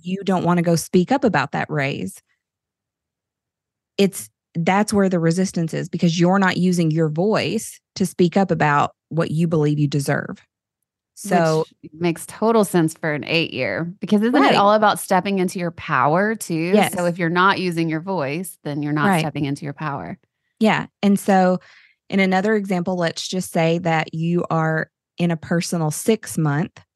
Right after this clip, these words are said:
Speaker 1: and
Speaker 2: Mm-hmm.
Speaker 1: six is all about relationships and responsibility. A lot of people either get married or divorced in a six year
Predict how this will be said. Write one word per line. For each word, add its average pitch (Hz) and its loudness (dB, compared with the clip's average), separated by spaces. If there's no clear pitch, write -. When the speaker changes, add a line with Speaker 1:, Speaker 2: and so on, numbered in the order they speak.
Speaker 1:
and 170 4
Speaker 2:
Mm-hmm. 156 2
Speaker 1:
six 185 -4
is 202 -2
all 160 2
about 165 0
relationships 156 -2
and 160 -2
responsibility. 160 0
A 170 0
lot 165 2
of 196 -8
people 185 -2
either 165 0
get 165 -4
married 156 0
or 156 0
divorced 190 0
in 170 -2
a 160 -4
six - -8
year 156 0